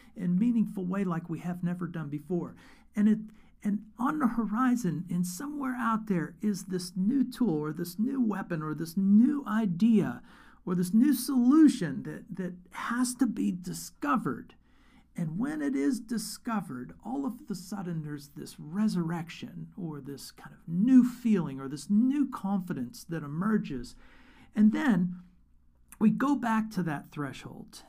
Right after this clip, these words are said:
And when we go back to that threshold or that scary crossing, you know, of whatever it was that we were imagining, that we go back to that threshold and we use our new tool, we use our new solution, we use our new idea,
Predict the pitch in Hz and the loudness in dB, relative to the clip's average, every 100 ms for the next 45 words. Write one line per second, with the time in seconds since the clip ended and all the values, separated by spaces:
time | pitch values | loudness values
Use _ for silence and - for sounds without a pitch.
0 | - 160 160 170 156 143 247 240 214 196 | -14 -6 -2 -2 -2 -4 -2 0 0 0
1 | 175 - 175 180 - 175 170 165 170 160 | -2 -4 -6 -8 -8 -6 -6 -6 -6 -6
2 | 143 131 127 139 - - - 185 175 156 | -8 -10 -14 -16 -12 -12 -6 -2 0 -2
3 | - - 165 156 - 165 151 - - - | -4 -4 -4 -4 -4 -6 -6 -12 -20 -20
4 | - - 147 131 131 151 170 170 165 156 | -14 -10 -8 -8 -8 -6 -2 -2 -2 -4
5 | 160 160 - 165 143 139 135 143 143 135 | -6 -8 -10 -8 -8 -8 -10 -14 -14 -6
6 | 175 196 180 180 175 165 165 - - - | -2 -2 0 0 0 -2 -8 -16 -20 -12
7 | 185 175 170 170 220 180 - 240 254 254 | -8 -4 -4 -2 0 0 -4 -8 -6 -8
8 | - 208 180 180 - 190 180 185 185 180 | -4 -2 -2 -4 -6 -8 -6 -6 -6 -6
9 | 165 170 165 185 240 240 202 185 180 233 | -4 -4 0 6 6 8 6 6 6 6
10 | 220 - 156 151 156 160 185 247 240 226 | 2 -2 -2 -2 -4 -4 2 2 2 2
11 | 202 202 180 165 160 151 147 151 151 170 | 2 2 0 -6 -4 -4 -6 -8 -6 0
12 | 254 226 208 196 196 175 170 147 170 147 | 2 2 0 0 0 -2 -4 -6 -6 -6
13 | 127 | -8